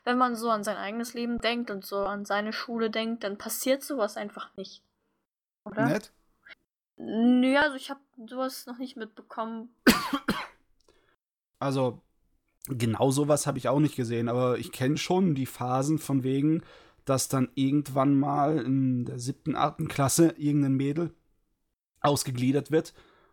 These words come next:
Speaker 2: und dann hier rumerzählt wird, die macht ganz, ganz komische Sachen und die ist voll,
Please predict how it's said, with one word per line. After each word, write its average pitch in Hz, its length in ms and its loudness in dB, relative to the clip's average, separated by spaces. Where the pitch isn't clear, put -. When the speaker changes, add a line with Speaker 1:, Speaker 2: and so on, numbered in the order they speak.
Speaker 2:
und 139 220 2
dann 131 260 4
hier 131 720 2
rumerzählt 139 520 0
wird, 131 160 0
die - 80 -20
macht - 220 -6
ganz, 147 220 -2
ganz - 180 -6
komische 151 420 -2
Sachen 151 640 2
und 139 100 2
die 127 80 -4
ist - 120 -6
voll, 151 380 -2